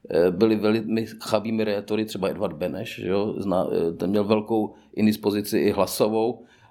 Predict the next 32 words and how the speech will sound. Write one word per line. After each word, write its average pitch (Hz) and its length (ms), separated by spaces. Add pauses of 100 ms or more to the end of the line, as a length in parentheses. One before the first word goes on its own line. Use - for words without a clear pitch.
A, 107 400
eh, 110 160
takže 110 260
možná 123 480
to 131 100
není 127 120
ani 127 120
nutná 127 240
podmínka, 127 320
je 139 80
to 160 100
jistě, 156 260
je, 101 440
je 107 60
to 110 120
jistě 113 180
k 98 40
dobrému, 90 560
jo, 107 140
prostě, 104 340
eh, - 40 (580)
o-, - 280
oslovujete 110 720 (100)
masově, 101 480
oslovujete 104 460
davy 104 360 (400)
a - 80
je 101 80
dobré 101 240
to 104 140
umět, 87 280 (240)
nepochybně. - 560